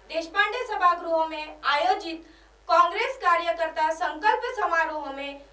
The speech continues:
गुटबाजी फिर एक बार नजर आई। वही कार्यकर्ताओं का गुस्सा भी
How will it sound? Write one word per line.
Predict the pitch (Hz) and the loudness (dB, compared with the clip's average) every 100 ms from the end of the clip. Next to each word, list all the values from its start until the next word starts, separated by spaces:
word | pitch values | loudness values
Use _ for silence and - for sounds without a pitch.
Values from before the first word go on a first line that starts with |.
| - - | -12 2
गुटबाजी | 453 453 381 339 302 311 320 - - | 2 2 2 0 0 -10 -14 -20 -2
फिर | 415 480 - - | 2 2 0 -6
एक | 302 349 - | -2 0 4
बार | 320 320 | 2 2
नजर | 269 285 320 | -2 -2 0
आई। | 240 202 - | 0 -4 -10
वही | 294 320 427 | -6 0 0
कार्यकर्ताओं | 392 330 330 403 403 370 359 349 | 2 2 2 0 0 2 2 2
का | 359 359 | 2 0
गुस्सा | - - 370 370 | -2 -6 2 2
भी | 320 | 0